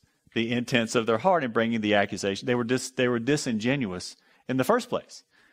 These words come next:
They knew that they were not telling the truth about Paul. You know, what's wrong with this guy now? Haven't we seen that in our own time as well? I mean, we've seen,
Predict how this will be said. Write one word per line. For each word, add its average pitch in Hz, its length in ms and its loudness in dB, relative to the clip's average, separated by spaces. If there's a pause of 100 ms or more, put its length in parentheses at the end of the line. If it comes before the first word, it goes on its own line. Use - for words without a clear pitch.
(240)
They 120 160 4
knew 123 480 2 (480)
that 117 180 2
they 117 120 4
were 107 160 2
not 101 260 2
telling 104 260 0
the 95 80 -4
truth 95 260 -6
about 92 240 -4
Paul. 117 100 -10
You 123 80 -2
know, 120 80 0
what's 196 280 -4
wrong 180 220 -4
with 175 120 -4
this 139 200 0
guy 147 260 0
now? 151 480 2 (440)
Haven't 247 280 2
we 233 120 0
seen 214 380 0
that 107 400 4
in 131 160 0
our 131 160 6
own 151 200 2
time 135 300 2
as 120 140 -4
well? 120 260 4
I 101 180 -4
mean, 117 160 0
we've 139 160 2
seen, 156 320 0